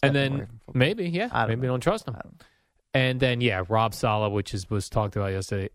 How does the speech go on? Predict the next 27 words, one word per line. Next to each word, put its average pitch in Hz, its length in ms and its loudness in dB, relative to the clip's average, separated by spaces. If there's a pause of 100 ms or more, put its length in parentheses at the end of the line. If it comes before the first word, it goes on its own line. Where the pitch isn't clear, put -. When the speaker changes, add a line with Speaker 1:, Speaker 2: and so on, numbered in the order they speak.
(120)
Speaker 1:
i-, 113 80 -6 (260)
is 113 260 -4 (120)
a - 320 -12 (520)
cornball. 95 680 -10
Speaker 2:
I 120 140 -6
knew 135 100 -2
you 123 160 -6
were 110 60 -12
gonna 98 180 -12
say - 260 -20
cornball. - 460 -20
Speaker 1:
He's 143 260 -4
a 139 120 -2 (100)
cornball. 151 600 -4
Speaker 2:
As 117 120 -2
you 139 80 -4
paused 107 460 -2
in 110 80 -6
my 101 100 -2
head, 104 160 -4
I'm 131 60 4
Speaker 1:
Yeah. 120 140 2
Speaker 2:
like, - 100 -10
"He's - 120 -20
gonna 117 140 -8
say - 180 -16
cornball." - 460 -14